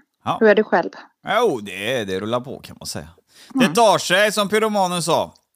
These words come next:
Speaker 1: Eh,
Speaker 2: Mm.
Speaker 1: vad har du gjort idag?
Speaker 2: <laughs> Jag har varit hemma och sen har jag hållit på lite med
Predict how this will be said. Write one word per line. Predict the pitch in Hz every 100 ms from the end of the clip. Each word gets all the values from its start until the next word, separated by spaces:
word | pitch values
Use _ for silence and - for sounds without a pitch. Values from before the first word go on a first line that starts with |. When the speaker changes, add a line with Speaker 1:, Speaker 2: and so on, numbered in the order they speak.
| - -
Speaker 1:
Eh, | 127
Speaker 2:
Mm. | 131 127 131 127 156 175 247
Speaker 1:
vad | 151 208
har |
du | 214
gjort | 262 247
idag? | 214 139 95 _ _ _ _ _ -
Speaker 2:
<laughs> | - - - - _
Jag | 233 208
har | 165
varit | 147 -
hemma | 156 143 147 277 359 220
och | 220
sen | 165 156
har | 156
jag |
hållit | 156 _
på | 170 151
lite | 151 -
med | 151 143 147